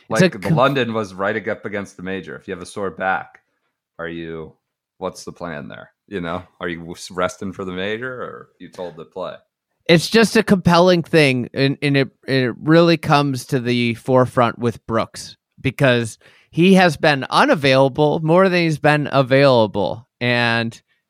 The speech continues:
Speaker 1: can he actually play fifteen tournaments next year and four majors? Like, can he do that?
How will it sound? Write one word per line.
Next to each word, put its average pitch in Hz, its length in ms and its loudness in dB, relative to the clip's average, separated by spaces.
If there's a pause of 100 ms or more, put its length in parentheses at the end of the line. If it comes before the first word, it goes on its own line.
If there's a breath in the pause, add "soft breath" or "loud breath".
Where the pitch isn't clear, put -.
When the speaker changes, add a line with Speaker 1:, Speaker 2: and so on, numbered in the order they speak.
(640)
Speaker 1:
can 196 180 4
he 202 140 4
actually 196 460 2
play 190 460 4
fifteen 170 540 -2
tournaments 156 540 2
next 143 340 -2
year 120 320 0
and 131 340 -2
four 127 600 2
majors? 120 580 -4
Like, 101 220 -8
can 131 180 -2
he 123 100 -2
do 151 300 2
that? 135 340 -4